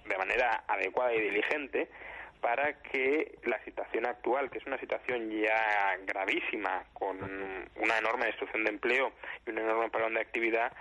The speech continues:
no, no se agrave todavía más y empecemos a ver una reactivación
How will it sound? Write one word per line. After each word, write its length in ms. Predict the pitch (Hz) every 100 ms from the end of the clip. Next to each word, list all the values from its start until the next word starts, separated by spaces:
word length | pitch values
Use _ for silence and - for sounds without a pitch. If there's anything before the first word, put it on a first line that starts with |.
| - -
no, 840 | 113 117 113 110 107 101 98 - -
no 160 | 107 113
se 80 | -
agrave 320 | 107 113 123
todavía 380 | 104 95 95 104
más 240 | 113 123 143 - -
y 140 | 117 107
empecemos 480 | 95 - 104 98 117
a 80 | 107
ver 220 | 110 -
una 180 | - 101
reactivación 880 | 101 101 - 98 95 101 101 110 123